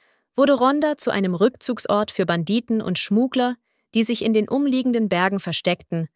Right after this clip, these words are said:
und der Stadt einen Hauch von Abenteuer verliehen. Diese rebellische Vergangenheit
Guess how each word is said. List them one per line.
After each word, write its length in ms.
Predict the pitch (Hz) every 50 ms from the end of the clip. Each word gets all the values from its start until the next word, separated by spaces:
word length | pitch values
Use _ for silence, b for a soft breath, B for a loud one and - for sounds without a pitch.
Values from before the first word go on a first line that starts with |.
| _ _ _ _ _
und 160 | 214 214 208
der 100 | 208 202
Stadt 360 | - - 254 277 285 - -
einen 300 | 196 185 180 180 156 -
Hauch 240 | 208 226 254 269 -
von 240 | - - 233 226 -
Abenteuer 560 | - 208 214 208 180 165 - 175 160 156 156
verliehen. 480 | - - 170 160 160 165 160 156 165 - _ _ _ _ _ _ _ _ _ _ _ _ _ _ _ _ _ _ _
Diese 300 | - 262 277 269 262 220
rebellische 480 | 220 196 220 226 262 285 269 - 254 226
Vergangenheit 840 | - 214 196 196 196 208 220 214 202 175 170 165 180 - - -